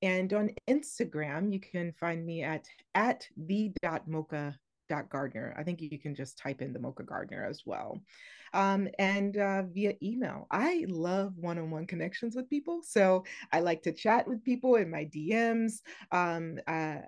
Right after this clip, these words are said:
I just, I really care about others growing, um, in all aspects. So if you ever have a question, a gardening question, I'm more than happy,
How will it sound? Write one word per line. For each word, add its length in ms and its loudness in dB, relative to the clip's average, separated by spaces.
I 120 4
just, 420 -6
I 60 2
really 760 0
care 280 0
about 440 -2
others 380 2
growing, 600 4
um, 500 -6
in 140 -4
all 240 4
aspects. 720 -2
So 520 2
if 200 -4
you 120 2
ever 180 2
have 220 2
a 60 2
question, 540 -2
a 60 4
gardening 460 2
question, 440 -4
I'm 280 -4
more 220 4
than 120 -2
happy, 520 -6